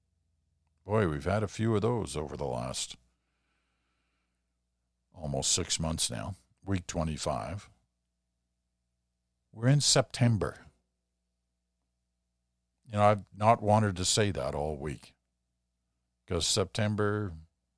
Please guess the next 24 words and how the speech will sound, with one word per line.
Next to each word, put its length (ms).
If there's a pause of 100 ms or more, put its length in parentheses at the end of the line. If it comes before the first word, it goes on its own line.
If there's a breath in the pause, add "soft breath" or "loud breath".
(1500)
well, 220
September 520
means, 600
you 80
know, 240
we're 200
approaching 440
the 140
end 160
of 80
summer. 320 (2000)
And 300
aside 680
from 520
the 160
pandemic, 960 (120)
<laughs> 180
if 220
you 120
can 320
say 320
aside 500
from 260
it, 140